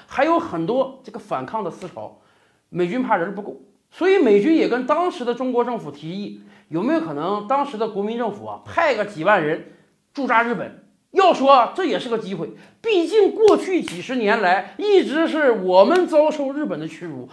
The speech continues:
也该让中国的士兵到日本去风光风光了。可是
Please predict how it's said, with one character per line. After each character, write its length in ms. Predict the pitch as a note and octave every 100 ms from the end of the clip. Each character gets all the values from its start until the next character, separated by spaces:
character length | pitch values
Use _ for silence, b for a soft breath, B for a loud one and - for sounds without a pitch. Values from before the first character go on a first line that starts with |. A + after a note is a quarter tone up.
| B
也 380 | B A3 B3 B3+
该 260 | B3+ E4+ F#4
让 260 | F4 D4+
中 280 | D4 G#4 A#4
国 120 | C4+
的 80 | C4
士 200 | B3+ A#3+
兵 260 | G3 A3 A#3 B B -
到 240 | E4 D4
日 340 | D4 D4 B4 G4+
本 220 | F#3 D#3+
去 360 | D#3 A3+ - -
风 380 | - C#4+ C4+ A3+
光 240 | G3 F#3
风 200 | E3 D#3
光 200 | C3+ A2
了。 80 | F#2+ - _ _ _ _ _
可 120 | -
是 320 | B3+ D4+ -